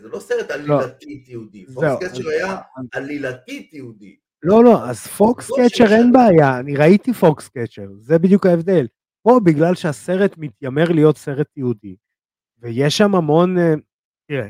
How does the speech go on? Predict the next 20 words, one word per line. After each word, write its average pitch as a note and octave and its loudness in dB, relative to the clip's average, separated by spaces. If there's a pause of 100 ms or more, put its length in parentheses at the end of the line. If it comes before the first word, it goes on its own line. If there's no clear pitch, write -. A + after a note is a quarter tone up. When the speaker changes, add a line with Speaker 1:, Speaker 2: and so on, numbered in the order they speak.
(100)
Speaker 2:
יש F3+ 0
שם A3 2
נרטיב F3+ 0
מאוד D#3 0
ברור, D3 2
זה C#3+ -6
סרט A3 0
שהוא F#3+ -2
פרסומת F3+ 0
לקונור F3+ 2
מגרגור. C3+ -4 (120)
Speaker 1:
ברור. A#4 -6 (1400)
Speaker 2:
ויש D#3 2
שם G#3+ 0
נרטיב F#3+ -2
מאוד E3 0
ברור E3+ 2
שקונור F3 -4
מגרגור, D#3+ 0
אה, B2+ -8